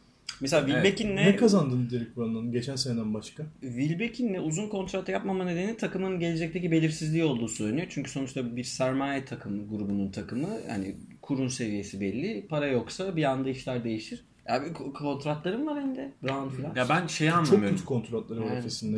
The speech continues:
Speaker 2: Bunu size de sorayım yani şimdi. Ee, ya elinde hakikaten Motum ve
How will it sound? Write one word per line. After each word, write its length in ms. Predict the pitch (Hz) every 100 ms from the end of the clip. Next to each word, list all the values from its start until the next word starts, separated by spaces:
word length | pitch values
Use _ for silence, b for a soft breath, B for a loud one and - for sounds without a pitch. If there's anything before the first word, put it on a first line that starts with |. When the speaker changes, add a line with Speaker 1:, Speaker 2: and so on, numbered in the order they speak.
| 135
Speaker 2:
Bunu 180 | 165 - -
size 280 | - 151
de 60 | 160
sorayım 360 | - 147 131 104
yani 260 | 95 95 95
şimdi. 320 | - 101 87 - _ - - _ _ _ _ -
Ee, 80 | 104 98 98 98 95 - - _ _ _ _ _
ya 100 | - -
elinde 560 | 131 175 165 185 190 - -
hakikaten 560 | - 156 156 - 143 165 -
Motum 520 | 131 151 156 160 - -
ve 360 | 131 135 -